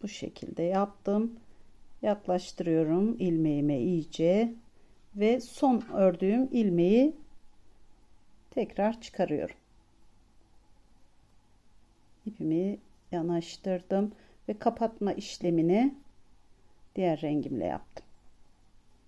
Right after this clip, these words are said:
Daha sonrasında iplerimizi aralara saklayabiliriz.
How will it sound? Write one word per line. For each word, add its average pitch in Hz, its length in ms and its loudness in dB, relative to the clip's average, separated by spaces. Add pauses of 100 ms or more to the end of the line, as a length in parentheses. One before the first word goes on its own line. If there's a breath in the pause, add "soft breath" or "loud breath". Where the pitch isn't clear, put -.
(540 soft breath)
Daha 254 160 2
sonrasında 190 840 2
iplerimizi 180 680 0
aralara 170 480 2
saklayabiliriz. 165 1080 -6